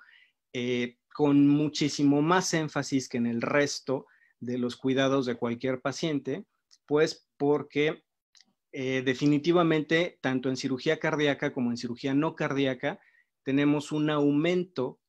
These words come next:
incluso a niveles patológicos en el consumo de oxígeno miocárdico. Entonces, este es un, un esquema que nos muestra de manera muy clara, que fue el esquema que se publicó el año pasado,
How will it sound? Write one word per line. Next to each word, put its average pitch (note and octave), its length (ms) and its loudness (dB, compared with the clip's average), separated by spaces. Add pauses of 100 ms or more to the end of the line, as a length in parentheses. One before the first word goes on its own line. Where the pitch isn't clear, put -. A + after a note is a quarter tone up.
(160)
incluso C#3 600 -2
a B2 80 0
niveles C#3 400 0
patológicos C#3 1200 -2
en B2 140 -4
el A#2 160 -4
consumo C#3 760 -2 (280)
de A#2+ 160 -4
oxígeno B2 500 -6
miocárdico. B2 960 -4
Entonces, B2 640 -8 (360)
este F3+ 340 0
es - 300 -4
un, D#3 340 -4
un D#3+ 180 -2
esquema D#3+ 480 -4
que D3+ 80 -4
nos C3+ 140 0
muestra C#3+ 360 0
de C#3 80 0
manera C3 380 -2
muy C#3+ 220 -2
clara, C#3+ 340 0
que C3 80 -12
fue B2+ 220 -6
el B2 60 -2
esquema B2+ 340 -6
que - 60 -16
se - 100 -14
publicó A#2+ 380 -8
el B2 80 -2
año B2+ 200 -4
pasado, C3+ 540 -2